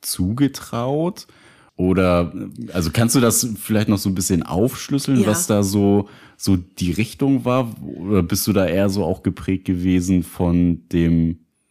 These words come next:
Speaker 1: stereotypischen, heteronormativ geprägten Gesellschaftsding?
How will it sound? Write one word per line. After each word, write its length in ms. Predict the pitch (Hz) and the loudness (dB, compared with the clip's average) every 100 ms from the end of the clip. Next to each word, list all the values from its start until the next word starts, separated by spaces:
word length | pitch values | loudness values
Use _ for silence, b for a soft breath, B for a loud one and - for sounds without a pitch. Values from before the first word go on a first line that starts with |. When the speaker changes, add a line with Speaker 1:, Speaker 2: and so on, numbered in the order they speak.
| _ _ _ _ _ - - 85 82 | _ _ _ _ _ -18 -6 -2 0
Speaker 1:
stereotypischen, 1400 | 85 82 - 92 87 85 - 85 82 80 80 76 - - _ b b | 2 0 -2 -6 -4 -4 -2 0 2 2 0 -4 -8 -20 _ b b
heteronormativ 1160 | 90 90 80 80 78 76 73 - 87 82 - | -4 -2 -2 -2 0 -2 -4 -2 -2 -2 -6
geprägten 720 | - 73 - 82 78 - - 78 | -4 -4 -4 -4 -4 -6 -4 -2
Gesellschaftsding? 1300 | 76 78 80 - 76 - - - 76 76 71 - | -2 -2 -4 -6 -10 -10 -8 -2 0 0 -2 -8